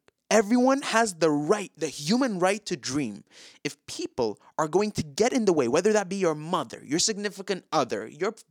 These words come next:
brother, your friend, then you need to communicate what you will tolerate and what you will not tolerate. You have to know how to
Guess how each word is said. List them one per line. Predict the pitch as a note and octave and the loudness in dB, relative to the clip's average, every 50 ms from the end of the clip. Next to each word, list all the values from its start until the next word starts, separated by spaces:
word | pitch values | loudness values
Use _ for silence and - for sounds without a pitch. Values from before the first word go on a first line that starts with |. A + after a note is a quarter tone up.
| _ | _
brother, | - D#3 C3+ A#2 G#2 G2+ G#2+ | 0 0 0 0 0 -4 -6
your | A2+ A#2+ C3+ F3+ F#3+ | -6 -4 -6 -6 -6
friend, | - - - C#3 A2+ F2+ D#2 G2 F#2+ - _ _ _ _ _ _ _ _ _ _ _ _ _ _ _ _ _ _ | -8 -6 -6 -6 -6 -6 -10 -16 -18 -18 _ _ _ _ _ _ _ _ _ _ _ _ _ _ _ _ _ _
then | C3 B2 A#2 A#2 A#2 B2+ D3 D#3 D#3 C#3+ B2+ A#2 A2+ | -20 -20 -18 -14 -2 0 0 0 2 0 -4 -6 -8
you | A#2 B2 | -10 -10
need | A#2 A#2 A#2 A2 - | -10 -10 -12 -12 -14
to | - | -14
communicate | - - A#2+ A#2 A2+ A2 G#2+ A2 - - A#2+ A#2 B2 - _ _ _ | -14 -14 -14 -12 -10 -10 -10 -10 -10 -8 -10 -10 -10 -12 _ _ _
what | - B2+ B2 B2 | -4 -4 -4 -2
you | C3 C3 A#2+ | -2 -4 -4
will | A#2 A#2+ C3+ C#3+ D3 | 0 0 0 0 0
tolerate | - - - D3 C#3+ C3+ D3+ D#3+ F3 - - | -6 -4 -2 0 0 0 0 -2 -4 -6 -10
and | - A#2+ | -14 -12
what | A2+ A2+ A2+ - | -12 -10 -10 -10
you | A#2+ G#2+ | -8 -8
will | A2 G2+ F#2+ | -8 -8 -8
not | G#2 A2 - _ | -10 -14 -14 _
tolerate. | - - - - - - - - _ _ _ _ - - - _ _ | -18 -18 -16 -16 -14 -14 -14 -16 _ _ _ _ -20 -20 -20 _ _
You | C3+ D3 | -6 -4
have | B2+ D3 - - | -4 -4 -6 -6
to | - F3 | -6 -6
know | D3+ C#3+ C#3 C#3 C#3 C#3+ C3+ A2+ G#2 A2 - - - _ _ _ _ _ _ _ _ - | -6 -4 0 4 6 6 6 6 4 2 -2 -10 -20 _ _ _ _ _ _ _ _ -12
how | - - D#3 E3 F3 | -4 2 2 2 2
to | F3+ - - D3 | 2 0 -2 -4